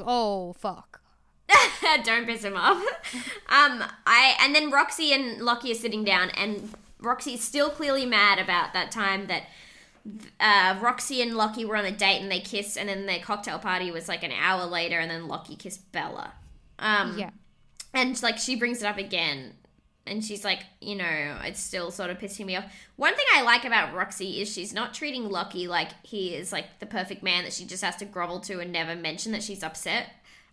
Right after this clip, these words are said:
Speaker 2: I
Speaker 1: Yeah.
Speaker 2: really, 'cause, like, they often, if they get upset about something, they'll get upset at the other woman, and they'll never get upset at Lockie because
Speaker 1: Yeah.
Speaker 2: they're like, "I can't do anything to, like,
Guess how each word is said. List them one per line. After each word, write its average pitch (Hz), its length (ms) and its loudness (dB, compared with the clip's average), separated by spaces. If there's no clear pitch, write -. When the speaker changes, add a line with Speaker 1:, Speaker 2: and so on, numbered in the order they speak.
Speaker 2:
I 214 140 6
Speaker 1:
Yeah. - 40 2
Speaker 2:
really, 262 220 2
'cause, 269 220 -6
like, 262 220 4
they 269 120 8
often, 269 360 4
if 247 80 -4
they 226 120 2
get 214 140 4
upset 214 240 0
about 202 160 2
something, 185 220 -4
they'll 190 120 0
get 180 120 -2
upset 175 260 -2
at 208 80 -4
the 202 100 -2
other 196 140 0
woman, 185 300 -2
and 196 100 -2
they'll 190 80 0
never 196 300 -2
get 185 140 -2
upset 185 280 -2
at 170 100 -4
Lockie 240 360 -2
because 240 280 2
Speaker 1:
Yeah. 190 60 -2
Speaker 2:
they're 214 140 6
like, 190 240 4
"I 226 120 6
can't 220 300 0
do 220 140 -4
anything 196 640 -4
to, 196 220 -6
like, 151 220 -4